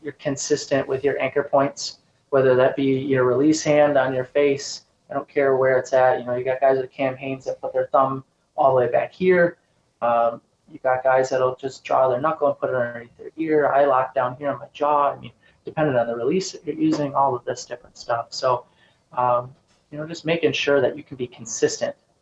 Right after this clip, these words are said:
with whatever you're doing. Um, and then that way, the machine's consistent. If you're consistent, you know, those, you're gonna get consistent results. And that's what we're always trying to, to chase and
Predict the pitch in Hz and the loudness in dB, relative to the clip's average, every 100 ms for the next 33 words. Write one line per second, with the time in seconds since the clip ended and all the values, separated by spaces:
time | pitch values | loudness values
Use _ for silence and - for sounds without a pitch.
0 | _ 139 131 _ _ - - 165 - 147 | _ -4 -4 _ _ -2 0 0 0 0
1 | 131 127 123 123 123 - - _ _ _ | 2 0 0 0 -4 -8 -12 _ _ _
2 | _ _ - 127 131 127 127 - _ - | _ _ -12 -6 -4 -6 -8 -20 _ -12
3 | 131 123 139 147 135 127 123 - - 123 | -8 0 2 2 2 0 -2 -10 -14 -6
4 | - 180 160 127 - 131 - 127 - 123 | -4 -2 -2 -6 -10 -8 -4 -4 -2 -4
5 | 117 170 170 127 123 127 - 123 _ _ | -2 -2 -2 -4 -6 -6 -6 -10 _ _
6 | _ _ _ _ 139 131 135 - 143 139 | _ _ _ _ -4 -2 -2 0 2 2
7 | 139 147 151 139 139 - 135 - 135 123 | 0 0 0 2 0 -2 -8 -8 -4 0
8 | - - - _ _ - - - - 135 | 0 -2 -18 _ _ -14 -14 -14 0 2
9 | 143 - 135 123 120 117 - 120 120 117 | 2 0 4 4 4 2 2 2 4 2
10 | 113 - 127 - - 120 - 131 | 2 -2 -8 -6 -4 -4 -4 -12